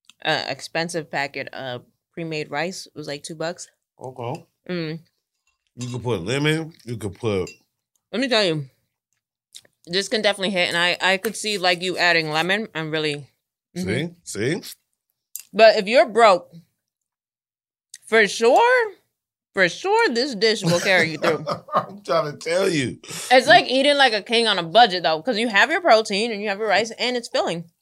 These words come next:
Speaker 2: You can go
Speaker 1: And
Speaker 2: work out right after this.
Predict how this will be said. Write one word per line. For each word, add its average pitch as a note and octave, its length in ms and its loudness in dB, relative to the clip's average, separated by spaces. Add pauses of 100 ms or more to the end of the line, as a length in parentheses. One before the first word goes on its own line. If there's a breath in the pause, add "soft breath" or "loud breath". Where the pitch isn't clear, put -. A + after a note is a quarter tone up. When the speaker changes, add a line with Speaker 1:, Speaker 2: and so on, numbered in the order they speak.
(880)
Speaker 2:
You D#3+ 160 -6
can - 0 -
go A3 240 4
Speaker 1:
And B2 100 -4
Speaker 2:
work D3 220 0
out C3+ 340 0
right A#2+ 180 2
after A2 280 -2
this. D2+ 260 -14